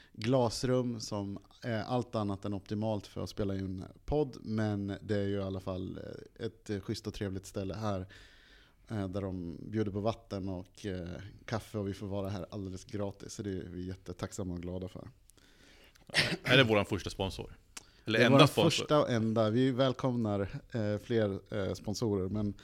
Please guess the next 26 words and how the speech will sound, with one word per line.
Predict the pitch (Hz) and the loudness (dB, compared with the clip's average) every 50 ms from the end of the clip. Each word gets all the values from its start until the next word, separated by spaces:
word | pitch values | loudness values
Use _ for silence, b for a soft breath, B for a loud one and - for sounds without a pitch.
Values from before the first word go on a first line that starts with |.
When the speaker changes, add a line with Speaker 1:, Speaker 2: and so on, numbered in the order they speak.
| b b b b b b | b b b b b b
Speaker 1:
vi | - - 110 | -2 0 0
får | 107 - 120 | 0 0 2
prata | 104 123 110 104 - 101 | 4 6 6 6 4 0
spon-, | - - 104 101 - - | -2 -2 -4 -4 -4 -6
sponsring | - - - 127 120 113 - - 120 104 95 | -10 -4 0 0 0 0 0 0 0 0 0
lite | 90 90 - - 92 92 95 98 95 90 - | -2 -4 -6 -6 -6 -4 -4 -4 -4 -6 -6
mer, | - 101 104 98 92 95 | -4 -4 -2 -2 -4 -4
eh, | 90 - - - - | -6 -8 -8 -10 -10
senare. | - - 107 104 107 107 - - - _ _ _ - - b b b b b b b b b b b b b b b b b b b b _ _ | -8 -6 -4 -4 -4 -4 -6 -10 -14 _ _ _ -16 -16 b b b b b b b b b b b b b b b b b b b b _ _
Ehm, | 131 131 131 135 135 139 139 143 143 143 143 135 127 B B B B B B - _ _ - - _ | 4 6 8 8 10 10 8 8 6 6 4 2 -2 B B B B B B -20 _ _ -20 -20 _
vi | - 120 143 160 160 160 160 156 - - - | -2 2 4 6 6 6 6 4 2 -2 -2
kommer | - 165 160 160 151 147 143 143 - - - | 2 2 4 6 6 6 6 4 4 0 -2
att | - 131 127 - - - - - - B B B B | -2 0 0 -2 -4 -8 -14 -14 -12 B B B B
snacka | - - 127 127 117 - - - 120 | -8 -4 -2 -2 -2 -2 -2 -2 0
lite | 117 107 104 98 - - 101 95 95 98 98 98 b b b b b b _ _ _ _ _ | 2 0 0 -2 -4 -4 -4 -2 -2 -2 -4 -6 b b b b b b _ _ _ _ _
med | 104 107 123 127 120 110 107 | 0 2 2 2 4 2 0
och | - - | 0 2
om | 135 160 170 170 165 156 | 2 2 2 2 0 -2
Simon. | 151 143 - - 143 139 143 147 143 - - - - - - 104 | -6 -8 -6 -4 -2 0 0 0 -2 -2 -2 -2 -2 -2 0 0
Vi | 110 107 | 0 0
kommer | - 120 113 107 | 0 0 0 2
prata | 95 113 107 98 - 95 | 2 2 0 0 0 -4
lite | 92 90 - 85 | -6 -6 -6 -8
om | - | -8
Svenska | - - - - - | -8 -8 -10 -10 -12
Cupen, | - - - 143 139 - - _ _ _ - - 131 127 123 123 123 | -6 0 0 0 0 0 -4 _ _ _ -4 -2 0 0 0 0 -2